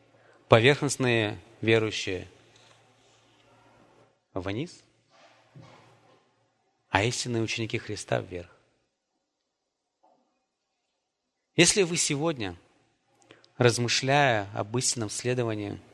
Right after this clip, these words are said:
увидели свою поверхностную веру, не отчаивайтесь. Сам призыв Христа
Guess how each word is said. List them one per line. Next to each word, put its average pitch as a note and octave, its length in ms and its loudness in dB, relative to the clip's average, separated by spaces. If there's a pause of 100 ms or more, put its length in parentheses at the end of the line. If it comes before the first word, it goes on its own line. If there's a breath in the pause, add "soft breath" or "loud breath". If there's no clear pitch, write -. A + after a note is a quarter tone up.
(600 soft breath)
увидели B2 380 2
свою A#2+ 260 -2
поверхностную A#2+ 680 -4
веру, B2 380 -4 (1120)
не C3+ 80 6
отчаивайтесь. A#2 840 -2 (640)
Сам D3+ 260 2
призыв C#3 520 0
Христа B2 680 -2